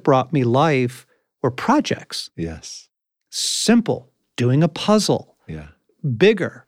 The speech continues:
Speaker 1: painting a room,
Speaker 2: Mm-hmm.
Speaker 1: right? Or even just the joy of daily cooking.
Speaker 2: Yes.
Speaker 1: Because you don't wanna cook. You just wanna get takeout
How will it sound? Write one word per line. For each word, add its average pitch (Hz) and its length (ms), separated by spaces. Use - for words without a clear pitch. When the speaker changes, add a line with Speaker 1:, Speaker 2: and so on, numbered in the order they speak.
Speaker 1:
painting 147 460
a 175 80
room, 175 480
Speaker 2:
Mm-hmm. 87 260
Speaker 1:
right? 123 400
Or 190 160
even 254 200
just 214 240
the 143 160
joy 170 340
of 123 160
daily 151 480
cooking. 226 520
Speaker 2:
Yes. - 340
Speaker 1:
Because 160 360
you 190 80
don't 208 160
wanna 254 200
cook. - 420
You 160 160
just 165 180
wanna 165 160
get 131 200
takeout 151 600